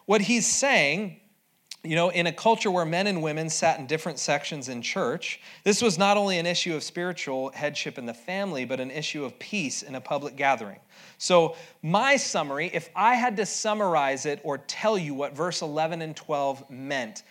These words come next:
to today, this is how I would summarize it for you. "Wives, devote your attention with humility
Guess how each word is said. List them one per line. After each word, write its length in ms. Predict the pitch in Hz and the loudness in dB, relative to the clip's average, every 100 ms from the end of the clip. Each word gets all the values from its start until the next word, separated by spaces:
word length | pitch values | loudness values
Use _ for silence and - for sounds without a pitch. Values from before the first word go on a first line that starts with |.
| _ | _
to 140 | - - | -8 -6
today, 580 | 135 135 127 113 127 - - | -4 -2 0 0 -2 -10 -8
this 220 | 160 170 | -2 -2
is 100 | 175 | -2
how 220 | 156 156 | 0 2
I 160 | 139 131 | 2 0
would 200 | 131 123 | -2 -8
summarize 720 | - - 151 135 107 107 101 | -10 -8 -6 -6 -4 -6 -8
it 100 | 110 | -12
for 220 | - 110 | -12 -12
you. 140 | 101 - _ _ _ _ _ _ _ _ _ _ - | -12 -18 _ _ _ _ _ _ _ _ _ _ 0
"Wives, 680 | 151 180 214 262 262 - - _ | 8 8 8 4 0 -6 -6 _
devote 460 | 127 180 180 269 269 | -2 2 6 6 6
your 200 | 277 254 | 2 2
attention 840 | 202 - 233 226 - 117 107 151 - _ - | 2 0 0 0 -2 -4 -8 -12 -18 _ -4
with 200 | 165 165 | -4 -2
humility 1000 | - 202 190 247 226 131 107 123 185 | -2 0 4 6 6 4 -2 -8 -10